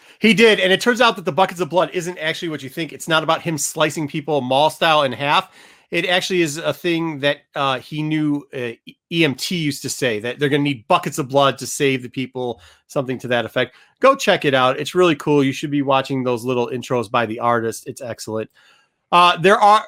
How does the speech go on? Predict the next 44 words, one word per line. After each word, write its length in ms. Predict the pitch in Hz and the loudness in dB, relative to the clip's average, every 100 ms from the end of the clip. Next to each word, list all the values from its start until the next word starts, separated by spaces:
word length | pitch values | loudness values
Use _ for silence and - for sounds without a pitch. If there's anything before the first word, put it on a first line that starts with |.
| - | 2
are, 300 | 175 190 190 | 4 6 4
there 260 | 175 185 185 | 2 2 2
is 200 | 180 175 | -2 0
another 300 | 180 185 165 | 0 0 -2
group. 320 | 151 151 - | -2 -4 -6
So 80 | 151 | -10
this 200 | 160 180 | -10 -10
is 120 | 151 | -10
the 100 | 156 | -6
Jedi 400 | 165 156 147 127 | -2 0 0 0
group. 300 | 131 131 139 _ | -2 -4 -6 _
There 120 | 143 147 | -4 -4
is 140 | 156 | -4
another 260 | 170 170 160 | -2 -2 -2
group, 320 | 139 127 127 _ _ | -2 -4 -6 _ _
and 160 | 139 139 | -6 -4
it 120 | 139 | -4
is 280 | 147 135 113 | -6 -6 -6
these 260 | 123 147 - | -6 -6 -6
two 200 | - 151 | -6 0
right 220 | 151 147 | 0 0
here. 380 | 143 123 120 - _ _ _ | -2 -2 -2 -6 _ _ _
It's, 280 | 147 139 - | -4 -4 -6
well, 300 | 151 135 120 - | -2 -2 -2 -4
technically 440 | 147 139 156 190 | -4 -4 -8 -10
three. 580 | - 202 151 117 147 - - | -10 -6 -4 -4 -6 -12 -8
We're 80 | 135 | -6
not 140 | 120 | -6
showing 220 | 131 131 | -6 -8
the 40 | - | -4
third 180 | 143 | -2
one 140 | 147 151 | -2 0
yet. 140 | 127 | -2
We'll 80 | 117 | -2
give 120 | 123 | -6
it 60 | 120 | -4
to 60 | |
you 80 | 143 | -4
in 60 | 131 | -2
a 20 | |
minute. 240 | 113 123 - - - | -2 -4 -10 -10 0
But 120 | 165 | 2
it's 120 | 160 | 4
Zen 480 | 147 160 165 180 | 4 4 4 0